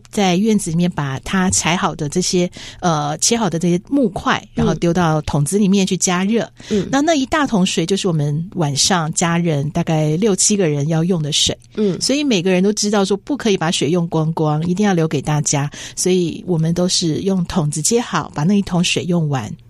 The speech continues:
Speaker 2: 嗯。
Speaker 1: 嗯。
Speaker 2: 对，这个我也经历过，就是，呃，放学回来就要去烧水，
Speaker 1: 是。
Speaker 2: 一桶水，
Speaker 1: 嗯。
Speaker 2: 然后全家要洗。所以，
Speaker 1: 对。
Speaker 2: 呃，又怕这个水烧好了之后呢，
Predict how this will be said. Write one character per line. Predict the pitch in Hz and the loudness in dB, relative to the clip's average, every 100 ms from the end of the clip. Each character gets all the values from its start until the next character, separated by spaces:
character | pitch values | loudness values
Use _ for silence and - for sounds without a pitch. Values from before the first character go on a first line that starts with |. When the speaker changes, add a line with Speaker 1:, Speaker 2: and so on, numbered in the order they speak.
| - | -4
Speaker 2:
嗯。 | 196 147 143 - - | -2 -2 -6 -12 -2
Speaker 1:
嗯。 | 160 143 185 - | 0 0 -6 -4
Speaker 2:
对， | 202 - | -2 -2
这 | 165 269 | -2 0
个 | 233 | 2
我 | 208 | 2
也 | 202 208 | 2 0
经 | 143 165 170 | 0 -2 0
历 | 165 147 | -2 -2
过， | - - - - - | -4 -6 -8 -20 -4
就 | 214 | -2
是， | 208 214 185 - - - | 0 0 -2 -8 -20 -10
呃， | - 175 170 | -4 -2 0
放 | - 226 | 0 -2
学 | 214 147 | 0 -2
回 | 170 139 | 0 0
来 | 180 147 | 0 0
就 | 170 | 0
要 | 185 175 | 0 0
去 | - | -2
烧 | 175 - 165 | -2 0 0
水， | 170 - - - - | -2 -4 -6 -8 -6
Speaker 1:
是。 | - 202 180 180 | -2 0 -2 -4
Speaker 2:
一 | - 220 | -4 -4
桶 | - 175 175 | -2 -4 -2
水， | 190 156 - - - | -2 -2 -4 -12 -2
Speaker 1:
嗯。 | 196 | 0
Speaker 2:
然 | 170 | 2
后 | 180 | 0
全 | 185 - 156 | -2 -2 -2
家 | 175 180 180 | 0 0 0
要 | 180 | 0
洗。 | 165 - - - - _ - _ | 2 2 0 -4 -12 _ -20 _
所 | - 196 | -2 0
以， | 233 180 - - - | 0 -2 -8 -20 -6
Speaker 1:
对。 | 190 | -2
Speaker 2:
呃， | 190 | 0
又 | 180 254 226 | 0 0 0
怕 | 214 247 202 | 0 0 0
这 | 190 202 | 2 0
个 | 185 170 156 - | 2 2 2 0
水 | - - 180 135 | -2 0 2 2
烧 | - 226 240 | 2 0 0
好 | 220 139 | 0 0
了 | 139 | -2
之 | 151 170 190 | 0 0 0
后 | 202 165 | 0 0
呢， | 151 | 0